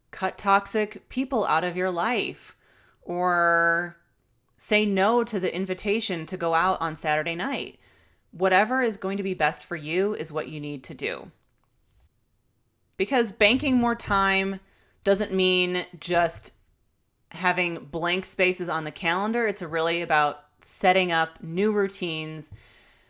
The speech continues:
and different systems to make everyday life run smoother, which then will allow for me to have more time for my family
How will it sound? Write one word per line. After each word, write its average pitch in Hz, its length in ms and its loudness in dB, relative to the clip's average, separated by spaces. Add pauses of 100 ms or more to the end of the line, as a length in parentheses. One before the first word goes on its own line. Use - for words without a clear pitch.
(120)
and 185 160 0
different 208 340 0
systems 165 560 -2
to - 140 -10
make 165 680 -4 (460)
everyday 185 400 4
life 160 440 0
run 151 220 -4
smoother, 214 720 -2
which 180 240 -4
then 180 200 0
will 170 180 0
allow 170 460 4
for 175 160 -10
me 160 140 -8
to 165 100 -6
have 151 280 -4
more 160 280 -4
time 143 420 -4
for 147 120 -16
my 143 120 -8
family 160 720 -2